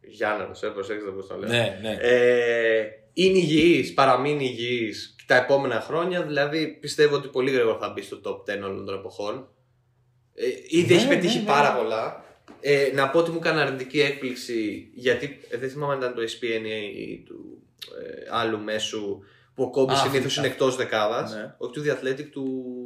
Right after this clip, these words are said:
Speaker 1: Sports Illustrated.
Speaker 2: Οκ.
Speaker 1: Ε, μου έκανε αρνητική εντύπωση, δηλαδή το-, τον Kobe εγώ δεν θα τον έβαζα στη δεκάδα. Δε-, δηλαδή όταν αφήνω εκτός το Shaquille δεν γίνεται ο Kobe να είναι μέσα.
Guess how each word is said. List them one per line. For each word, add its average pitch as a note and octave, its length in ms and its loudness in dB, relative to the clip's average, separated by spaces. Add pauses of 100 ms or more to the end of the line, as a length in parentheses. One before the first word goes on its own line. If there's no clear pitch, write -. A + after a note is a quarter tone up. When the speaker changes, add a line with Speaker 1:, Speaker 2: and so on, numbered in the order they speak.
(200)
Speaker 1:
Sports C3+ 200 -6
Illustrated. A2 680 -6 (520)
Speaker 2:
Οκ. B2+ 140 0 (300)
Speaker 1:
Ε, C3+ 220 2 (180)
μου D3+ 160 -2
έκανε E3 220 4
αρνητική D3+ 320 0
εντύπωση, C3+ 300 -4
δηλαδή C3+ 220 2
το-, C3+ 160 -4
τον C#3 160 -2
Kobe D3 140 6
εγώ D3 180 8
δεν D#3 100 4
θα D#3+ 60 2
τον C#3 180 -2
έβαζα A2+ 240 -4
στη B2 120 -6
δεκάδα. A#2 580 -2
Δε-, C3+ 80 -2
δηλαδή B2+ 340 2
όταν C3+ 220 2
αφήνω C3+ 300 -4
εκτός B2+ 300 -4
το C3+ 200 -6
Shaquille C#3+ 380 -8
δεν C#3 180 2
γίνεται A2+ 320 -6
ο G2+ 100 -12
Kobe G#2 240 -6
να G#2 60 -12
είναι G2 180 -12
μέσα. A2+ 580 -8